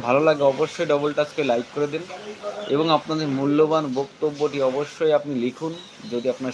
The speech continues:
শরীরে কোনো রকম প্রবলেম থাকে, গ্যাস, অ্যাসিডিটি, ঘুম হয় না, মানসিক যন্ত্রণা, মানসিক অশান্তি, মানসিক অবসাদ, যেটা আপনার অবশ্যই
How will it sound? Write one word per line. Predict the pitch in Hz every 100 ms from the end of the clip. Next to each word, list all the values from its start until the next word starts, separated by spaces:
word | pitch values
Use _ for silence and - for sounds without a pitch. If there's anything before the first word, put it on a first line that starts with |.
| -
শরীরে | 123 123 131 -
কোনো | 127 131
রকম | 127 123 -
প্রবলেম | 120 123 127
থাকে, | 123 120 113
গ্যাস, | 131 127 123 123
অ্যাসিডিটি, | 113 113 123 120 120 120 117 - - - - - 110
ঘুম | 147 135
হয় | 135 131 123
না, | 123 127 - - - - 123 120
মানসিক | 123 131 147 127 117
যন্ত্রণা, | 127 120 127 123 120 117
মানসিক | 123 123 143 127 117
অশান্তি, | - 127 117 117 113
মানসিক | 127 - 143 131 113
অবসাদ, | 123 - 123 117 113 - - - - - - 113
যেটা | 120 131 127
আপনার | 131 131 123
অবশ্যই | 123 - - 127